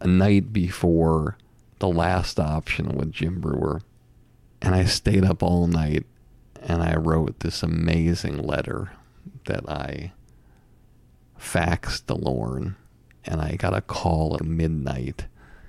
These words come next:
And he said, "Barry, I've been racking my brain about this. I read your letter, and I just wanna tell you the art of the written letter is a dying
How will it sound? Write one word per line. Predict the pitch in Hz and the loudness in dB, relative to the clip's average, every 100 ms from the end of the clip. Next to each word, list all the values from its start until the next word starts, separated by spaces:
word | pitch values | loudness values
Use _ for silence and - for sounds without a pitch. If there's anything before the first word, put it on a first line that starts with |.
| - - - - - - | -16 -14 -14 -12 -12 -4
And | 101 | 0
he | 87 | 0
said, | - 87 104 | 0 -2 2
"Barry, | 87 87 85 85 | 4 4 6 4
I've | 78 - | 4 0
been | 76 78 | -2 -2
racking | 78 80 - 80 | -2 -2 -2 -2
my | 78 76 | 0 -2
brain | - 78 76 76 | -2 -4 -2 -4
about | 73 76 76 - | -4 -4 -4 -4
this. | 78 80 82 | -6 -4 -4
I | 78 | -4
read | 78 80 80 | 0 0 0
your | 76 | -2
letter, | 76 76 76 76 73 | -2 -4 -4 -4 -4
and | 73 78 | -4 -4
I | 78 | -4
just | 98 - | -4 -4
wanna | - 80 | -4 -4
tell | - - 76 | -4 -4 -2
you | 78 73 - | -4 -6 -6
the | 76 - - | -6 -8 -8
art | 90 92 85 - - - - - - - - - - - _ | -2 0 0 -4 -12 -20 -20 -20 -20 -20 -20 -20 -20 -20 _
of | - 80 95 | -4 -4 -2
the | 90 | 0
written | 87 85 82 78 | 2 2 0 -2
letter | 78 76 76 73 | -2 -2 -4 -4
is | 67 90 | -6 -4
a | 76 | -6
dying | 76 85 78 78 78 69 65 | -4 -2 0 0 -2 -4 -6